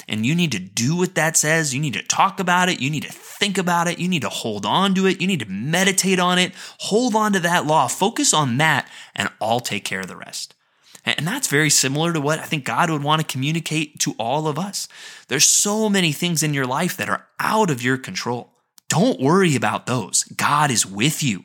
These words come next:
He will not leave you or forsake you. How God is gonna work everything out for good, you, you're not gonna know, but you can trust that he is,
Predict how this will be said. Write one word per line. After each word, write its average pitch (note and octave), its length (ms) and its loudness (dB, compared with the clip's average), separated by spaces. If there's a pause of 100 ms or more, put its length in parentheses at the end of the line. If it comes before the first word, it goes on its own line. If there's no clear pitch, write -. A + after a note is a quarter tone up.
(140)
He D#3+ 220 0
will D3+ 260 0
not C3 300 -2
leave C#3+ 360 -4
you C#3+ 260 -2
or B2 180 -2
forsake - 720 0
you. G#2 140 -6 (320)
How F3+ 340 0
God F3+ 260 2
is D#3+ 140 2
gonna C3 180 0
work C#3 460 -2
everything C#3+ 480 0
out D3 180 -2
for A#2+ 100 -4
good, C#3 240 0
you, A#2 320 -4
you're C3 240 0
not D#3 300 2
gonna B2+ 220 2
know, B2+ 260 -2
but - 140 -6
you B2+ 80 -4
can G#2 160 -8
trust - 300 0
that D#3 100 2
he D#3 260 0
is, A#2 300 -2